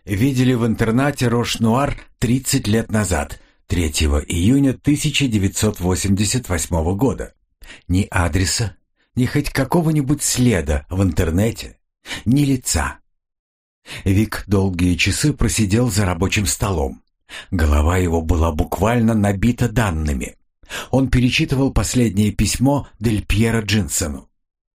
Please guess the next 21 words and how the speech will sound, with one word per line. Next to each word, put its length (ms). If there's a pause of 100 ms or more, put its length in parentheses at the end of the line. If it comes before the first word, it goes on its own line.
(500)
Наверняка 760
для 200
того, 360
чтобы 380
осуществить 880
свой 300
главный 720 (100)
сенсационный 1000
ход, 520 (200)
о 120
котором 420
всегда 500
говорил. 520 (600)
Самое 500
прекрасное 760
исчезновение 1000
на 120
глазах 540
у 80
всех. 540 (480)
Он 380